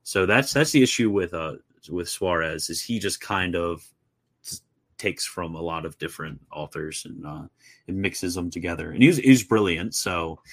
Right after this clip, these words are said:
if anybody was to do it, uh, let it be Suarez. But most of you and I myself, we are not as smart as Suarez. So just stick to the, um, the, the safest opinion, which is found in the Angelic Doctor.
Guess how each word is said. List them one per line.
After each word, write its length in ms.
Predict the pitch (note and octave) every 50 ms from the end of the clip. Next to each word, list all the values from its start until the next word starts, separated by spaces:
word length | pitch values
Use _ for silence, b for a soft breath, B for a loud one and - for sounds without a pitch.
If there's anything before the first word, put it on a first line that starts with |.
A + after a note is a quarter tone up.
| B B B
if 80 | - A2
anybody 340 | C3+ D3 D3 C3+ B2+ A#2 A2
was 220 | G#2+ G#2 F2 F2+
to 80 | G2 F#2+
do 200 | F2 G2 G2+ A2+
it, 160 | A#2 - -
uh, 180 | D2 F2 F#2 F#2
let 140 | F#2+ G2
it 80 | F#2 -
be 80 | - F#2
Suarez. 600 | - - G#2 G2 G2 F#2 F#2 F#2+ A2+ B2+ A#2 G#2
But 420 | - G2 F#2+ F#2+ F#2 - - - - _ _ _ _ -
most 320 | G#2+ A#2+ C3+ C#3+ - -
of 80 | A#2+ G#2+
you 380 | A2 A#2 C3 C3+ C3 D3+ E3 - -
and 220 | G2 G2+ G2 F#2+
I 140 | F#2+ G#2 G#2+
myself, 440 | G#2+ G2+ G#2 - - A2+ A2 A#2+ -
we 120 | A2+ A2+
are 80 | A2+ G#2+
not 160 | G#2 G2+ G#2
as 80 | G2 -
smart 240 | - G2+ G2 G2
as 80 | F#2 -
Suarez. 560 | - F#2+ F2+ E2+ E2 E2+ E2+ E2+ - - - _ B B B B B B B -
So 280 | - - G#2+ G2+ G2+
just 200 | F#2 G2 - -
stick 280 | - - B2 A#2+ - -
to 320 | - - G#2+ G#2 G2+ G2 E2+
the, 360 | F#2 F#2 F2+ F2 F2+ F2 D2 -
um, 360 | E2+ E2+ E2 D#2+ D#2+ D#2 D#2 D2 - - - -
the, 220 | - F#2+ F2+ - _
the 100 | - F#2
safest 520 | - - - G2+ F#2 F2 - F#2 - - F2
opinion, 420 | - - F2 D#2+ D#2 D#2+ D#2 D#2
which 240 | D#2+ D#2+ D#2+ - -
is 220 | - - - - - _ _ b b b b b b b _
found 260 | - - D#2+ D#2+ D#2 D#2
in 80 | D#2
the 40 | D#2+
Angelic 380 | E2 D#2+ - D#2+ D#2+ - - _
Doctor. 480 | - - - - _ - - D2+ -